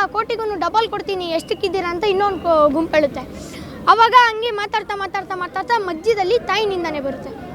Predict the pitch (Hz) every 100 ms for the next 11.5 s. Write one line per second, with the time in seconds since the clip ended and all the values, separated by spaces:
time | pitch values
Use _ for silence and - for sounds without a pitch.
0 | - 339 427 403 370 427 415 - - 427
1 | 381 359 381 311 339 339 285 285 330 294
2 | 330 480 381 - 427 403 381 320 320 302
3 | 294 277 262 254 - - - - 359 370
4 | 262 262 - - - 330 427 440 370 440
5 | 494 453 392 359 349 311 285 - - -
6 | - 339 415 440 - 370 370 381 403 392
7 | 359 - 370 359 349 339 311 311 311 -
8 | 302 277 285 311 311 - - - 330 403
9 | 480 480 466 440 403 392 370 330 294 -
10 | 440 494 453 392 381 381 370 349 359 349
11 | 330 311 339 349 294